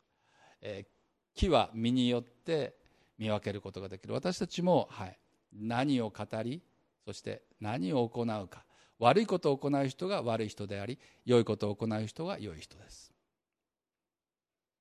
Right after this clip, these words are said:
はい、複雑な表情ありがとうございます。<laughs> えー、悪い人でも、悪いことをやった人でも、悔い改めて良い行いをすれば、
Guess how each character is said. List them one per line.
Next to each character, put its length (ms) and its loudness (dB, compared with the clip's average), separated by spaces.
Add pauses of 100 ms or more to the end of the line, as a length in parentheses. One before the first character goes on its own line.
(100)
は 100 0
い、 40 0
複 180 -4
雑 240 4
な 80 6
表 200 4
情 120 4
あ 60 2
り 80 0
が 100 -2
と 80 -14
う 40 -14
ご 60 -16
ざ 40 0
い 100 -16
ま 60 -20
す。 140 -20 (260)
<laughs> 240 -18
え 600 0
ー、 560 2
悪 360 12
い 80 10
人 240 10
で 100 12
も、 260 4
悪 240 12
い 80 4
こ 120 6
と 120 4
を 60 10
や 120 8
っ 100 -6
た 120 6
人 220 0
で 120 6
も、 380 8
悔 400 10
い 40 6
改 140 8
め 140 10
て 260 8
良 200 10
い 60 4
行 460 8
い 80 2
を 80 2
す 100 -2
れ 120 4
ば、 260 8